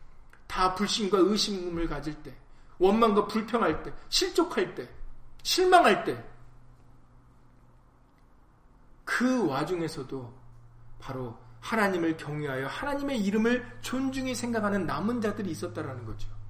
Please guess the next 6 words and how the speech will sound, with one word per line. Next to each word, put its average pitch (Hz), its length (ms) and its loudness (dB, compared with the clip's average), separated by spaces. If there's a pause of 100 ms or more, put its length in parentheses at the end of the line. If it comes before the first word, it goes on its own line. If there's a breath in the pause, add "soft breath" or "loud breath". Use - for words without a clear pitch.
(760 soft breath)
그들의 202 480 0
이름이 175 680 2 (120)
바로 139 220 -6
하나님의 151 720 -4
앞에 143 320 -8
놓여진 131 480 -6